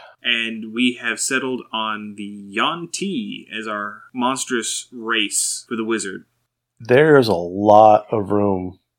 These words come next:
Speaker 2: The Yuan-tis, they don't have any lack of options, which I kinda really like. The Yuan-ti, there's several classes and stage of, of Yuan-ti, so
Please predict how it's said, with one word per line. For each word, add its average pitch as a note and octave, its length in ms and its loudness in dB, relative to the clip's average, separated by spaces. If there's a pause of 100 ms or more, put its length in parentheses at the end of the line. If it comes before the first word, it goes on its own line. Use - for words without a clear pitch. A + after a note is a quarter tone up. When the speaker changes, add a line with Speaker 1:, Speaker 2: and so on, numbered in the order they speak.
(100)
Speaker 2:
The A#2 120 2
Yuan-tis, D3 840 4 (280)
they C3+ 160 6
don't F3+ 260 6
have D3 200 10
any C#3 140 6
lack A2 440 8
of A#2+ 100 6
options, G#2+ 480 6
which G#2 160 2
I A2+ 140 6
kinda A2 260 2
really G2+ 240 4
like. F#2 240 4
The G#2 100 -2
Yuan-ti, G#2 600 2 (100)
there's F#2+ 240 -4
several F#2+ 280 0
classes A2+ 420 6
and G2 120 -2
stage G#2+ 360 0
of, G#2+ 140 0 (100)
of G#2+ 80 -4
Yuan-ti, A#2 600 0
so G2 200 0